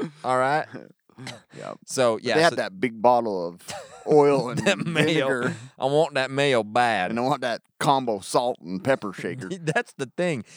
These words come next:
Speaker 1: They put it together.
Speaker 2: Smart.
Speaker 1: That's smart.
Speaker 2: Saved a
Speaker 1: Efficient.
Speaker 2: ton of off-, or
Speaker 1: <laughs>
Speaker 2: son of desktop
Speaker 1: You wanna
Speaker 2: space.
Speaker 1: shake two things? No, you shake one, you get both.
Speaker 2: <laughs>
Speaker 1: So smart.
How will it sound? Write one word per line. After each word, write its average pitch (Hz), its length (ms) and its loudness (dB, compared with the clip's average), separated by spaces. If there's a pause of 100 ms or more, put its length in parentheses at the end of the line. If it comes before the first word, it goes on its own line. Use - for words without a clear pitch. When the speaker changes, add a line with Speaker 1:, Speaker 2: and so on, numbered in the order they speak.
(160)
Speaker 1:
They 160 120 0
put 220 260 0
it 165 120 -10
together. 151 640 2
Speaker 2:
Smart. 85 520 -8
Speaker 1:
That's 156 320 2
smart. 165 440 -2
Speaker 2:
Saved 117 400 -4
a - 20 -20
Speaker 1:
Efficient. 170 300 0
Speaker 2:
ton 127 120 -2
of 104 160 -6
off-, 101 440 -4
or 120 180 -6
Speaker 1:
<laughs> - 0 -
Speaker 2:
son 156 240 -4 (440)
of 156 80 -12 (220)
desktop 120 480 -2
Speaker 1:
You 135 100 -6
wanna 147 180 2
Speaker 2:
space. - 40 -8 (100)
Speaker 1:
shake 143 120 -4
two 185 200 -2
things? 175 320 -4
No, 175 180 0
you 107 100 -4
shake 131 240 -6
one, 127 360 -2
you 110 80 -8
get 104 220 -8
both. 123 540 -2
Speaker 2:
<laughs> - 40 -16 (680)
Speaker 1:
So 190 260 -2
smart. 101 400 -8